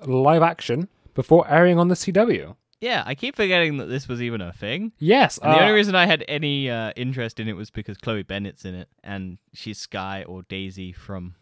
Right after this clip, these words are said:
Speaker 2: uh, Agents of shield.
Speaker 1: Yes, and I thought she was pretty good in Agents of shield. And to be honest, she might even be good in here.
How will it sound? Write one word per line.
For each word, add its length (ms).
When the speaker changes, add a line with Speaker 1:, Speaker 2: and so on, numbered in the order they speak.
Speaker 2:
uh, 360
Agents 320
of 60
shield. 420
Speaker 1:
Yes, 420
and 260
I 60
thought 220
she 60
was 100
pretty 160
good 160
in 100
Agents 220
of 60
shield. 240
And 220
to 100
be 60
honest, 200
she 60
might 120
even 100
be 80
good 120
in 80
here. 360